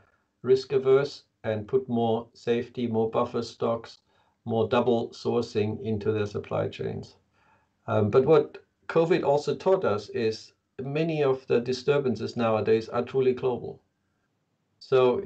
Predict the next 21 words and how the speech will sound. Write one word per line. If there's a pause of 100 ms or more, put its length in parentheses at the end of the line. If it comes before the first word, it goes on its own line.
(120)
it
doesn't
really
help
you
to
have
a
second
supplier
in,
in
Asia (500)
to
back
up
your
European
first
supplier
if